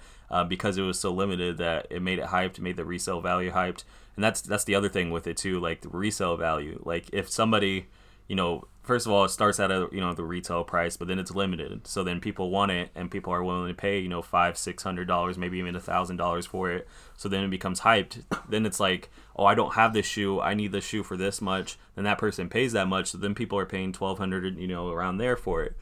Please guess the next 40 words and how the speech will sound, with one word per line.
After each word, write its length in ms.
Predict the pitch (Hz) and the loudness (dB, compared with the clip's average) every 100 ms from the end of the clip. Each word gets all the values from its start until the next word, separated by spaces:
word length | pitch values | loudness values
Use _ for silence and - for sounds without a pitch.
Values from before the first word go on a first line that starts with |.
| - - | -10 -10
So 140 | - | -4
then 100 | 95 | -2
it 60 | 95 | 0
keeps 180 | 117 107 | -2 -2
on 160 | 98 | 0
going 260 | 95 92 90 | 2 0 2
up, 240 | 113 107 | 2 0
and 100 | 95 | 0
then, 220 | 92 82 71 | -2 -4 -8
you 100 | 90 | -8
know, 80 | 90 | -2
that's 220 | 92 - | -2 -2
one 180 | 95 92 | -2 -2
part 200 | 98 92 | 0 -2
that 140 | 87 | -4
makes 240 | 80 90 - | -4 -4 -4
it 100 | 65 | -2
hyped. 420 | 95 101 87 - - - - - | 0 0 -2 -8 -16 -20 -16 -2
Um, 460 | 85 85 80 78 - | 2 2 0 -6 -4
I 80 | 98 | -2
think 260 | 104 107 104 | 2 0 0
t-, 120 | - | -6
in 100 | 95 | -8
today's, 640 | 92 87 98 110 98 85 | -6 0 2 4 2 0
like, 160 | 85 82 | -4 -4
you 60 | 90 | -4
know, 100 | 85 | -4
with 120 | 85 | -4
sneakers 480 | - 95 87 87 85 | -4 -4 -4 -6 -6
and 80 | |
everything, 640 | 82 87 90 87 85 82 - - | -6 -6 -6 -6 -6 -8 -14 -12
you 60 | 82 | -8
know, 240 | 73 - - | -8 -8 -4
there's 180 | 92 104 | -4 0
a 40 | |
lot 200 | 92 95 | 2 2
more 220 | 85 82 | 2 -2
hyped 260 | - 98 92 | 0 0 0
shoes, 640 | - 95 95 90 87 - - - - - | -8 -4 -2 -2 -4 -8 -12 -20 -20 -10
um, 560 | 78 78 78 73 73 | -4 -2 -2 -4 -10